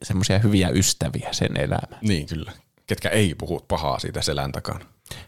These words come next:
Speaker 1: Ja sit vastaavasti se prinssi niin oppii, että
Speaker 2: Että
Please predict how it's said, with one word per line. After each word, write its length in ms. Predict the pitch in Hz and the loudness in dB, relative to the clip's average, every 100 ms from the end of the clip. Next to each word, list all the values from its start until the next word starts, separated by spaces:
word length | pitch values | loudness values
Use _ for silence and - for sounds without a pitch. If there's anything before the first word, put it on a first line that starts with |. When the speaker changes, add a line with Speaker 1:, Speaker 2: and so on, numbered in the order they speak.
| - | 4
Speaker 1:
Ja 100 | 120 | 4
sit 360 | - 135 - | 6 2 4
vastaavasti 680 | 143 120 - 120 107 104 - | 2 4 4 6 6 4 2
se 280 | 104 113 101 - | 4 6 6 4
prinssi 540 | 127 147 123 - 104 | 6 8 6 6 6
niin 380 | 104 104 104 101 - _ _ _ _ _ _ _ _ - | 6 6 6 4 0 _ _ _ _ _ _ _ _ -2
oppii, 680 | 120 - _ 101 98 98 - - _ _ _ _ | -2 -2 _ 2 4 2 -2 -20 _ _ _ _
että 420 | 98 - _ 101 - - _ _ _ _ _ _ 98 | -6 -6 _ -2 -2 -6 _ _ _ _ _ _ -20
Speaker 2:
Että 280 | - - | -10 -6